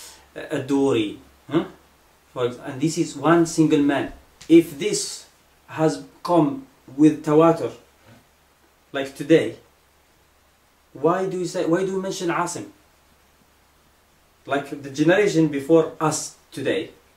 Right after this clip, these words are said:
the generation before us, I had studied Quran with the Sheikh. Why they don't say that this is narration of my Sheikh?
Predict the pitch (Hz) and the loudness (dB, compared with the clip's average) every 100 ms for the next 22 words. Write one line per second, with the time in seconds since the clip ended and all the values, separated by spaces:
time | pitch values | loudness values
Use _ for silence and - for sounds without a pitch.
0 | _ _ 117 113 - 135 143 147 147 123 | _ _ -14 -14 -14 -4 0 0 -2 -8
1 | 120 127 120 117 131 120 131 120 - - | -8 -8 -8 -8 -6 -6 -4 -6 -10 -8
2 | 131 127 - 120 120 120 120 120 - 131 | -8 -8 -10 -8 -6 -8 -10 -8 -2 -2
3 | - - _ - - - 147 165 160 165 | -2 -14 _ -20 -20 0 4 6 6 4
4 | 160 160 143 143 143 139 143 143 147 151 | 4 2 2 -6 -8 -6 -2 0 2 0
5 | 139 131 123 123 117 113 | -2 -6 -4 -4 -2 -4